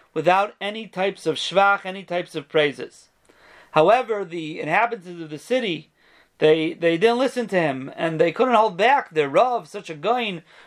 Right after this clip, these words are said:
Rosh Hashiva, I'm sorry, he wasn't the Rav, he was the Rosh Hashiva for sixty, over sixty years, and he grew up in, in Boskovitz, he was in the yeshiva himself.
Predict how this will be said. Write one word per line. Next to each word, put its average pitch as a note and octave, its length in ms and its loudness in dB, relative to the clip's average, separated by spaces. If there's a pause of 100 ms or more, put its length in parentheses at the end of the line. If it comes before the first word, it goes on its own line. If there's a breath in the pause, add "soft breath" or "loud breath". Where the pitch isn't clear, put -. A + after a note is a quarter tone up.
Rosh D3 180 -4
Hashiva, A3+ 400 0
I'm - 80 -4
sorry, F3 180 4
he F3+ 40 -2
wasn't F#3 300 -2
the E3 80 -4
Rav, E3+ 320 0
he D#3 60 -12
was D#3+ 140 -10
the D3+ 80 -10
Rosh D3 220 -10
Hashiva G#3+ 320 0 (200 soft breath)
for D#3 120 -4
sixty, G3 440 0
over A#3 280 4
sixty A3+ 340 -12
years, B3 520 -4 (360 soft breath)
and C#3+ 140 -2
he C3+ 80 -2
grew D#3 140 6
up D4 280 0
in, A3+ 200 -6
in G3+ 200 -10
Boskovitz, A3+ 640 0
he F3+ 80 -4
was F3 140 -4
in F3+ 80 -6
the E3 100 -2
yeshiva G#3 280 0
himself. A#3 520 2